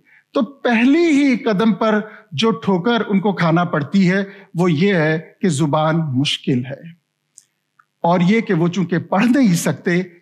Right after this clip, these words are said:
इसलिए वो उससे एक खास तरह की बेजारी का एहसास बढ़ता चला जाता है। और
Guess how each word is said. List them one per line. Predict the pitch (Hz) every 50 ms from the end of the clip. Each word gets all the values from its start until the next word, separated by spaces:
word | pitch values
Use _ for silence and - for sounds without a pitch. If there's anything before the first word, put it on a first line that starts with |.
| _ _ 220
इसलिए | 208 196 - 220 202 208 202 202 202
वो | 196 202 185 156 170 202 208 214 208 196 - - - - - _ _ _
उससे | 254 180 - - 233 208
एक | - - 202 202 208 - 202 -
खास | - - - 226 233 220 190 - - -
तरह | 202 175 170 170 170
की | 170 - 196 165
बेजारी | 127 143 160 156 135 123 165 - - 170 196 180
का | - - 147 139 131 135 - - _ 180
एहसास | 151 143 131 - 165 139 131 131 131 - - - _ _ _ _ _ _ _ -
बढ़ता | 160 127 135 175 170 170 - 220 190 165
चला | - 165 135 131 131
जाता | 113 131 117 - - 131 131
है। | 135 135 151 147 139 - - - - _ _
और | 160 160 165 175 175 175 170 - -